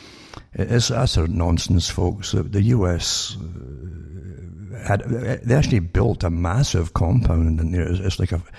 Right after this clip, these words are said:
it was like four square miles, you know, enough to, to house, uh, armies. That's what it was, it was created for initially. And then when they s-, handed it over eventually, after many, many failed, uh, handing overs, <laughs> um,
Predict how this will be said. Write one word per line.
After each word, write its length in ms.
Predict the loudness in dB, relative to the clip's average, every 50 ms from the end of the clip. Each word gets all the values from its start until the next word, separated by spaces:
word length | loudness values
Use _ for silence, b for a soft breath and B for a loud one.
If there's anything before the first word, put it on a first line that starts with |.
| B B B B B
it 40 | 0
was 100 | 2 2
like 120 | 0 -2
four 240 | 0 2 2 2 2
square 340 | 2 0 0 2 2 2 4
miles, 640 | 4 4 4 6 6 4 4 2 0 -4 -4 0
you 60 | 0 2
know, 260 | 2 4 2 2 0 -4 -8 -20 _ _ B B B B B B B B B B B B B
enough 240 | 2 4 4 4 2
to, 160 | 0 -2 -2
to 200 | 0 -2 -2 -2
house, 680 | -2 -4 -4 -2 0 0 0 0 -2 -4 -4 -6 -4 -4
uh, 320 | -4 -2 -4 -4 -6 -4 -2
armies. 600 | 0 2 4 4 4 4 2 0 -4 -8 -8 -4
That's 220 | -2 -2 0 0 -2
what 60 | -2
it 40 | -2
was, 260 | -4 -6 -6 -4 -4
it 60 | -2
was 180 | -2 -2 -4 -4
created 340 | -2 0 0 2 2 0 -2
for 260 | -2 -2 0 0 2
initially. 640 | 2 2 2 2 2 2 2 2 0 0 0 -2 -4 -18 B B B B B B B B
And 140 | B 0 2
then 100 | 2 2
when 120 | 2 2
they 80 | 0 0
s-, 140 | -2 -4 -8 -4
handed 320 | 0 2 4 4 4 4
it 100 | 2 2
over 280 | 2 2 2 2 0 -2
eventually, 880 | -2 -4 -4 -2 0 2 2 2 2 2 0 0 0 -2 -4 -6 -8 -10 -16 -18 -14 -4 0
after 240 | 2 2 2 2 2
many, 300 | 2 4 2 2 0 0
many 220 | 2 2 4 4 4
failed, 640 | 0 0 2 2 2 4 4 4 2 0 0 -2 -4
uh, 460 | -2 -2 -2 -2 -2 -2 -4 -4 -2
handing 420 | 0 2 4 4 4 4 4 4 4
overs, 440 | 4 2 2 2 2 4 4 2 2
<laughs> 1200 | 2 0 0 0 -2 -2 -6 -4 -4 -4 -4 -6 -10 -8 -6 -6 -2 2 4 4 4 2 0 -2
um, 440 | 0 0 2 4 4 2 2 0